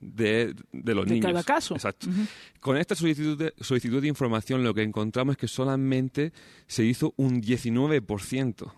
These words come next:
Speaker 2: Guau.
Speaker 1: O sea, eh, es muy poco el alcance real de estas
Speaker 2: Ujú.
Speaker 1: procuradurías. Solamente un diecinueve por ciento de esta niñez detenida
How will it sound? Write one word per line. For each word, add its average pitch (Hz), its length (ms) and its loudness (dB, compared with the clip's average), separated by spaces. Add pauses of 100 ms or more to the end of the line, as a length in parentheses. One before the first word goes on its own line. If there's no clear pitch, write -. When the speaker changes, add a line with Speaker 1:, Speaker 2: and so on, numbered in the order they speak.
(300)
Speaker 2:
Guau. - 220 -6 (220)
Speaker 1:
O 110 100 -2
sea, 110 380 4
eh, 113 240 2
es - 240 -2
muy 151 500 4
poco 135 380 0
el 113 60 2
alcance 113 520 -2
real 104 480 -2
de 101 200 0
estas 101 340 -2
Speaker 2:
Ujú. - 140 -10
Speaker 1:
procuradurías. 98 680 2
Solamente 127 380 0
un 127 160 2
diecinueve 117 480 0
por 117 160 -2
ciento 117 340 -2
de 107 80 2
esta 117 220 -2
niñez 104 380 0
detenida 107 540 -2